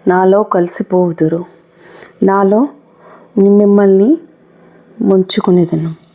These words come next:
కనుక నువ్వు గర్వము, అహంకారము ఏదీ లేకుండా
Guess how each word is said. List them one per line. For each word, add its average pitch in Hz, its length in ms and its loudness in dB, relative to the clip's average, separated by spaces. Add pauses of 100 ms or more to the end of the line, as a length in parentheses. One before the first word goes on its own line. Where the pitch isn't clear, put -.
(540)
కనుక 240 300 0 (840)
నువ్వు 240 460 0
గర్వము, 214 560 0 (460)
అహంకారము 202 920 0 (720)
ఏదీ 220 440 2
లేకుండా 196 600 2